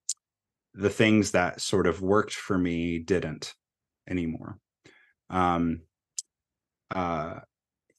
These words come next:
you know, in, in a lot of evangelical circles, like, corporate worship is seen as a really important and high stakes and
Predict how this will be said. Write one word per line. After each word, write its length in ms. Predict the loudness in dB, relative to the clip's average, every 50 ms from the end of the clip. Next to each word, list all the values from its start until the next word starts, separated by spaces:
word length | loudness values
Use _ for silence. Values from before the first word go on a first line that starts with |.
| _ _ _ _ _ _ 0
you 140 | 2 4 6
know, 180 | 6 4 4
in, 540 | 4 2 4 4 4 4 4 2 2 0 -4 _ _ _ _ _ 0
in 140 | 4 6 8
a 40 | 8
lot 220 | 8 8 8 6
of 80 | 6 6
evangelical 640 | 6 6 6 4 4 4 4 4 4 2 0 -2 -4
circles, 640 | -2 -2 -4 -2 0 0 2 2 0 -2 -4 -6 -2
like, 380 | 0 0 0 0 -2 -4 -10 -18 -20 _ _ _ _ _ _ _ _ _ _ _ _ -4
corporate 520 | 2 4 4 4 6 6 4 4 4 2
worship 540 | 2 2 2 2 0 0 -2 -2 -4 -4 -2 2
is 540 | 2 4 4 4 2 2 0 -4 -8 -10 -12 -12
seen 360 | -10 -6 -2 0 0 0 0
as 240 | 0 0 -2 -2 -2
a 80 | -4 -4
really 520 | -4 0 2 4 4 4 2 0 -2 -2
important 800 | -4 -4 -4 -6 -6 -4 -2 -2 0 -2 -2 -4 -6 -6 -10 -12 -8
and 460 | -6 -6 -4 -4 -4 -4 -4 -6 -6 -10 _ _ _ _ _ _ _ _ _ _ _ _ _ _ _ _ _ _ _ _
high 200 | 2 4 4 4
stakes 720 | 4 2 0 2 4 4 4 4 2 0 -6 -10 -10 -8 -4
and 500 | -2 0 0 0 0 0 -2 -4 -6 -8